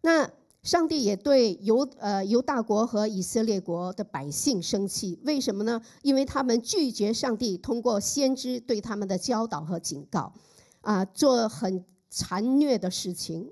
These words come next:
为什么？就是他们把自己的儿女焚烧献给，啊，那个，啊，别的神明，啊，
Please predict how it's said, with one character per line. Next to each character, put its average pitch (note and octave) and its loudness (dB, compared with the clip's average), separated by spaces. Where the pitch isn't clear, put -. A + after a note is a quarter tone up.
为 A#3 4
什 A3+ -4
么？ F#3 -2
就 A#3 -4
是 A3+ -4
他 A#3 -6
们 G#3 -2
把 D3+ -6
自 A3+ -6
己 F3 -6
的 D#3 -8
儿 F3+ -2
女 G3+ -2
焚 G#3 0
烧 B3 2
献 B3+ 0
给， F3+ -4
啊， F3 -6
那 G#3 -2
个， F3+ -4
啊， E3+ -6
别 G#3+ 4
的 B3 4
神 F#3+ -2
明， F3 -4
啊， F3 -6